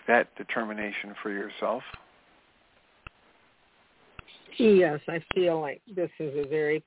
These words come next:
Speaker 2: productive worksheet. Um, I'd say I'm about a three now out of a potential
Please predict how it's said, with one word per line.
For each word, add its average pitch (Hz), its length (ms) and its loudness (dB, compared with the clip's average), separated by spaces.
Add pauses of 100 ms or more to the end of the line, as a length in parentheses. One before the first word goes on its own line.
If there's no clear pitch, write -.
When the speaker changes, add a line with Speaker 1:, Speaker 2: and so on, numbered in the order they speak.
Speaker 2:
productive 143 520 -6
worksheet. 139 580 -6 (280)
Um, 139 360 -4 (100)
I'd 151 180 -2 (100)
say 151 180 4
I'm 139 240 2
about 131 320 6
a 139 120 2 (100)
three 160 280 0
now 139 400 2
out 143 160 2
of 135 100 2
a 139 80 2 (100)
potential 151 640 -2